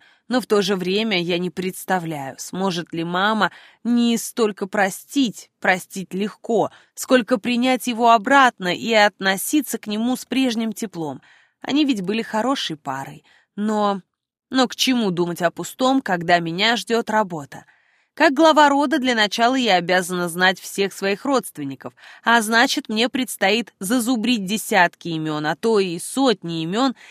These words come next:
и не просто зазубрить, но и запомнить, кто кому кем приходится. А ещё прямо сейчас я должна выступить перед теми родственниками,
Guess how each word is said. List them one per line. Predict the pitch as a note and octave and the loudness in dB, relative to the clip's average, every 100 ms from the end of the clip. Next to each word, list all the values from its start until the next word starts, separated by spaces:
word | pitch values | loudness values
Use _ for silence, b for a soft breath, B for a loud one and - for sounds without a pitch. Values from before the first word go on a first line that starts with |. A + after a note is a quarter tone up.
| B | B
и | - | 2
не | D4 D4+ | 6 4
просто | B3 A3+ C4+ - D4+ | 4 2 2 0 -2
зазубрить, | B3+ A3 B3 G#3+ E3+ B2+ - | -2 -2 -2 -2 -4 -8 -12
но | B2+ C#3 F#3+ | -10 -6 -6
и | A#3+ A#3 | -4 -2
запомнить, | G3+ F#3+ - G3 G#3+ G#3 G3 - | 4 2 2 -2 0 -2 -4 -8
кто | - G3 C4 | -2 2 4
кому | C#4 C4+ B3+ | 4 2 0
кем | B3 - D3+ D#3+ | -2 -6 -6 -6
приходится. | F3 E3 - E3+ C3 B2 - - - B B B B B B - | -8 -8 -8 -10 -10 -14 -16 -18 -20 B B B B B B -2
А | B3 A#3 | 2 2
ещё | G3 - E4 | 2 0 0
прямо | D4+ B3 G#3 | 2 2 2
сейчас | G3 - - F3+ G#3+ B3 | -4 -8 -6 2 2 2
я | A3 | 0
должна | F#3 E3+ F#3+ F#3 | 0 0 0 -2
выступить | G#3+ G#3+ - F3+ F3 - | -2 -4 -8 -8 -10 -8
перед | F3+ F3+ | -8 -8
теми | - G3+ E3+ | -4 -2 0
родственниками, | E3+ B3+ - G#3 G3+ F3 E3+ D#3 | 0 -2 -4 -4 -4 -4 -6 -6